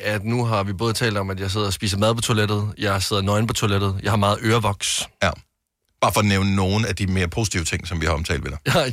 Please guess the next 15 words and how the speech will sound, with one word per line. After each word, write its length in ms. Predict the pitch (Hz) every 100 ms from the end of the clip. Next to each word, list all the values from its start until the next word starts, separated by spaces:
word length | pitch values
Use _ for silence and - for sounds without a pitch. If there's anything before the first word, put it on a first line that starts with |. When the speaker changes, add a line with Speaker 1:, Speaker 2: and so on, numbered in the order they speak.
| -
Speaker 1:
ja, 60 | -
Speaker 2:
Ja. 120 | 87
Speaker 1:
jeg, 140 | - -
jeg 180 | 107 117
har 80 | 107
store 240 | 98 110
polypper, 500 | 101 113 113 113 117 101
jeg 120 | 104 98
snorker 380 | - 104 104
om 60 | 101
natten, 440 | 101 101 101 98
Speaker 2:
Du 80 | 101
Speaker 1:
jeg, 120 | 98 95
Speaker 2:
spiser 260 | 92 87
finer. 420 | 80 90 87 87